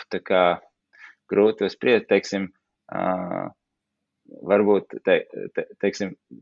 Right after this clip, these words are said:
cits aspekts ir, ja, ja, ja, ja, ja, teiksim, runa ir par to, ka kolektīvā, mm, izveidojas kaut kādas romantiskas attiecības divu cilvēku starpā, nu, un ja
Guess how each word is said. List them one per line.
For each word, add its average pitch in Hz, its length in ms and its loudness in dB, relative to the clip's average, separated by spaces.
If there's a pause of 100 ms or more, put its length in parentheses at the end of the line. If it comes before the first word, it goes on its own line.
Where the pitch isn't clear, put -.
(160)
cits 113 340 0
aspekts 101 560 0
ir, 95 140 0
ja, 92 200 4 (480)
ja, 87 400 0
ja, 85 200 -2 (720)
ja, 87 220 -4 (180)
ja, 90 180 -8
teiksim, 85 600 -8 (160)
runa 95 380 -2
ir 73 100 -14
par 73 180 -10
to, 87 160 -2
ka - 180 -14
kolektīvā, 82 840 -2 (540)
mm, 50 420 -16 (340)
izveidojas 85 520 0
kaut 82 180 0
kādas 98 140 -8
romantiskas 104 720 0
attiecības 87 680 -4
divu 87 220 -4
cilvēku 85 520 -4
starpā, 90 480 -6
nu, 85 220 -8
un 85 180 -8
ja 78 60 -12